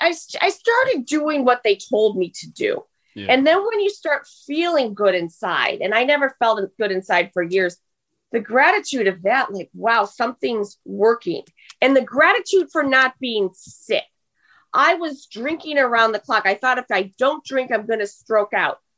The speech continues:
Speaker 1: So the gratitude of waking up and not having to reach for something out of fear that if I'm not putting alcohol in my system, I'm gonna die that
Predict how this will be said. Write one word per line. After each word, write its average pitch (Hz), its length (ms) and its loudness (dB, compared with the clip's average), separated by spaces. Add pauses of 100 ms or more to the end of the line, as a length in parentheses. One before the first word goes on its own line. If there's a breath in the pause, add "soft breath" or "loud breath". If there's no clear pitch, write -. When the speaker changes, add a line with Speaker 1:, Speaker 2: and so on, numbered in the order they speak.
Speaker 1:
So 277 180 -2
the 233 140 2
gratitude 247 880 0
of 214 160 0
waking 262 440 0
up 233 160 -2
and 214 80 -6
not 220 160 0
having 226 220 0
to 185 100 0
reach 240 320 -8
for 214 100 -2
something 185 420 0
out 170 140 4
of 165 220 -2
fear 214 420 2
that 175 140 0
if 180 120 -4
I'm 180 300 -4
not 269 300 4 (340)
putting 226 220 -4
alcohol 226 320 0
in 190 80 -2
my 180 80 -2
system, 196 340 -8
I'm 180 140 0
gonna 240 220 2
die 214 420 0 (260)
that 226 320 0